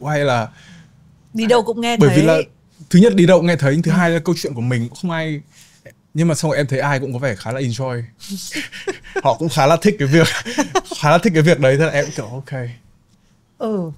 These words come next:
Speaker 2: đúng không? Chị thấy vào trong quán cà phê xong nghe bài này xong bảo, "Ừ, bài này viết
Speaker 1: Bài
Speaker 2: về
Speaker 1: này viết
Speaker 2: tôi
Speaker 1: về
Speaker 2: đấy."
Speaker 1: tôi.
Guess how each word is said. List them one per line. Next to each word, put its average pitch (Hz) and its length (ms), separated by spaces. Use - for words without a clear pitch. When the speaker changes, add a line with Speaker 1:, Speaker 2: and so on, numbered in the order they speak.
Speaker 2:
đúng 196 160
không? 285 200
Chị 262 160
thấy 277 200
vào 247 160
trong 233 600
quán 180 140
cà 220 60
phê 233 300
xong 220 220
nghe 208 140
bài 202 120
này 165 120
xong 196 140
bảo, 156 200
"Ừ, 190 220
bài 170 120
này 165 140
viết 202 100
Speaker 1:
Bài 247 100
Speaker 2:
về 147 60
Speaker 1:
này 190 120
viết - 0
Speaker 2:
tôi 208 80
Speaker 1:
về 208 60
Speaker 2:
đấy." 208 100
Speaker 1:
tôi. 233 300